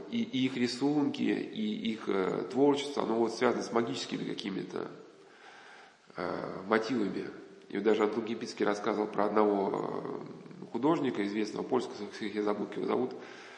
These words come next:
заперся на чердаке, и у него были картины, э, то есть первые картины начинаются, когда он заперся, что среди доски проявляется оскаленное вот, э, лицо черта, да,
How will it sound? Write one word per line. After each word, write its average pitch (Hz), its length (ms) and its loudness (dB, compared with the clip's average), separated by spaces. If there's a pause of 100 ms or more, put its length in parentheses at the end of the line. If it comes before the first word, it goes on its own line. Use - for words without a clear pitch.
(680)
заперся 117 460 8
на 110 60 2
чердаке, 120 540 4 (1200)
и 98 260 0
у 101 100 2
него 117 140 4
были 107 180 2
картины, 110 480 2
э, 101 160 2 (540)
то - 60 -6
есть 104 100 -6
первые 135 260 4
картины 117 340 2
начинаются, 113 400 0
когда 107 140 2
он 104 60 2
заперся, 120 420 2
что 101 420 -2 (580)
среди 120 400 2
доски 151 340 2
проявляется 113 680 4
оскаленное 110 520 2
вот, 104 280 -6
э, - 960 -8
лицо 110 320 -2
черта, 101 360 -2
да, 110 220 -4